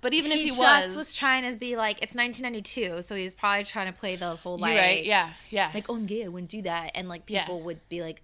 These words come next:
Speaker 2: "Oh, I guess that's true," you know.
Speaker 1: Because back then,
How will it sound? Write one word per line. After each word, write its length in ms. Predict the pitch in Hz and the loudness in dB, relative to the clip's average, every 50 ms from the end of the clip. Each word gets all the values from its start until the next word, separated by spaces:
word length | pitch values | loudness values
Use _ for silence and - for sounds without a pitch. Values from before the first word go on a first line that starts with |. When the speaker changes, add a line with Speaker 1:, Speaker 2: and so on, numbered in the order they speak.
| - | -18
Speaker 2:
"Oh, 200 | 202 214 220 190 | -16 -14 -12 -12
I 100 | 175 160 | -14 -14
guess 220 | 160 - 175 175 - | -14 -14 -14 -14 -12
that's 260 | - 156 156 - - | -12 -14 -14 -14 -18
true," 160 | - - - - | -20 -20 -18 -16
you 120 | - 190 170 | -14 -12 -8
know. 60 | 156 | -6
Speaker 1:
Because 280 | 226 226 254 247 214 | -4 -2 -2 -2 0
back 260 | 190 202 202 202 202 - | 2 4 2 2 2 0
then, 440 | 208 202 196 190 185 180 175 175 | 0 0 0 0 -2 -4 -6 -8